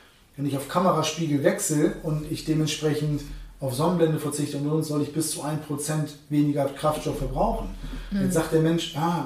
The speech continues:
Speaker 1: ein Prozent sind dreihundert Milliliter oder zweihundertfünfzig, das ist ja Banane. Ja, aber so kommt ein Prozent zum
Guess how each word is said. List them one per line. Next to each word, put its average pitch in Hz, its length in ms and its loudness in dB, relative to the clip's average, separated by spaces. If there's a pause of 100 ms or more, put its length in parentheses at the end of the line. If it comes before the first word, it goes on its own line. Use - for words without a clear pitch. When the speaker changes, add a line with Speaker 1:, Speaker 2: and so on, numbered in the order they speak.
(120)
Speaker 1:
ein 151 120 -4
Prozent 160 320 0
sind 135 180 -2
dreihundert 151 280 0
Milliliter 147 380 0
oder 120 100 -2
zweihundertfünfzig, 139 600 -2
das 131 80 0
ist - 40 -4
ja 131 60 -4
Banane. 143 400 2 (400)
Ja, 147 60 -2
aber 151 100 2
so 165 60 6
kommt 160 160 2
ein 156 140 2
Prozent 147 300 -2
zum 131 200 -6